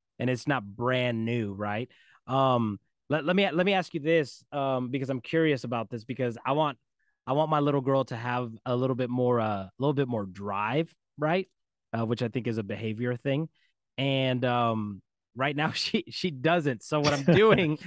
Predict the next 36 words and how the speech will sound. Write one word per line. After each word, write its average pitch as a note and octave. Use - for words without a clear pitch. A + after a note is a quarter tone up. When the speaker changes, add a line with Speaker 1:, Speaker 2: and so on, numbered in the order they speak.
Speaker 1:
is, E3
um, C#3+
I'm, D3
I, C#3
I D3
got F3+
her F#3+
in F#3+
jujitsu, C#3+
right, C3
to D3
really D3
create C3+
some C#3
of B2+
that B2+
resilience B2+
in C3
her C3
and A#2
make B2
her C3
do A#2+
some A2
scary A2+
things, C3
but A2+
it's G#2
safe C3
and A#2
all B2
those B2
things. B2+
But C#3
then D3+
also D#3